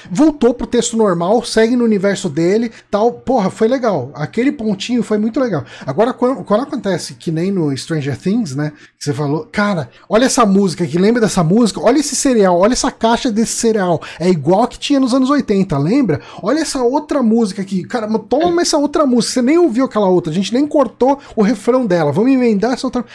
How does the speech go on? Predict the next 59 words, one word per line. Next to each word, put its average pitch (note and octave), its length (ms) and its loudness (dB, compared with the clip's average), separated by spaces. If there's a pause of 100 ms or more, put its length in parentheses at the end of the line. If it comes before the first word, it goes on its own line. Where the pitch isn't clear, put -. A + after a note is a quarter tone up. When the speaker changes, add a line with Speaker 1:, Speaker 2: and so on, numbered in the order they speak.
(160)
Speaker 1:
Cara, A#3+ 260 0
é D#3 100 0
foda, E3 600 -6
né? A#2+ 160 -6 (280)
Speaker 2:
De G#3+ 80 -2
certa G#3+ 300 -2
forma, A3 340 -2
é G#3+ 40 -6
tipo A#3+ 840 -10 (120)
no F3+ 180 -8
ódio F3 260 -4
do E3+ 100 -12
In E3+ 80 -8
The E3+ 80 -6
Shadows E3 320 -6
que F3 80 -6
eu E3+ 40 -6
falei, G3 280 -6
né? E3+ 100 -4
Que E3+ 80 -10
eles D#3 140 -4
pegam E3 380 -6 (160)
vampiros F3+ 560 -4
famosos F#3+ 580 -4
e G3+ 60 -6
botam F3+ 340 -6
os E3+ 80 -8
mesmos F#3+ 220 -8
atores G3 260 -8
pra G3 140 -10
fazerem F3+ 360 -8
eles, E3+ 380 -6 (140)
só F#3+ 160 -6
que G3 100 -6
inseridos F3 420 -4
nesse F3 160 -10
universo, E3 440 -6
né? D#3 80 -8
Não E3+ 140 -8
deixa A3+ 220 -4
de - 80 -12
ser A#3 80 -6
uma G3+ 140 -6
referência. E3 760 -8 (220)
Mas, G#3 200 -6
porra, G3+ 280 -2
é F#3+ 40 -4
um A3 100 -8
negócio B3 300 -6
muito B3+ 320 -2
mais B3+ 360 -8
inteligente, G3 580 -4
Speaker 1:
É - 20 2
inteligente, G#3+ 760 -2
Speaker 2:
né? D3 240 -4
Porque - 100 -20
Speaker 1:
né? D3 100 -20
Speaker 2:
vira C4 260 -2
algo A#3+ 600 -4